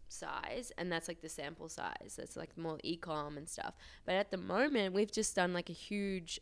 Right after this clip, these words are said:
um, we've signed probably, like, seven girls on the back end, um, and they're all in-betweeny sizes. So we call them the in-betweenies extended sizing.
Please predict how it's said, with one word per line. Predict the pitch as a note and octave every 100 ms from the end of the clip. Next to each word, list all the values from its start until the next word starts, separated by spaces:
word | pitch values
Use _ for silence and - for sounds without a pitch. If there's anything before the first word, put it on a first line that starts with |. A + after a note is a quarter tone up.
| -
um, | E3+ D#3 D3 C#3 E3+ - - - -
we've | F3+ E3+ -
signed | - F3 E3
probably, | F3+ E3
like, | D#3+ D3+
seven | - - D#3 D#3 D3+
girls | D3 C#3+ A#2 F3+
on | F3
the | D#3+
back | D3 D3+
end, | D2+ F2 A#3+ - - - - -
um, | F3 E3+ D#3+ -
and | F3+
they're | F3+
all | F3 E3+
in-betweeny | - E3+ D#3+ - D3+ D3+
sizes. | - - G#1 - -
So | -
we | E3
call | F#3
them | E3+
the | C3
in-betweenies | E3 E3 E3 D3+ D#3 -
extended | E3 - - D3+ E3 F3+
sizing. | - A3 A#3+ B3+ D4 E4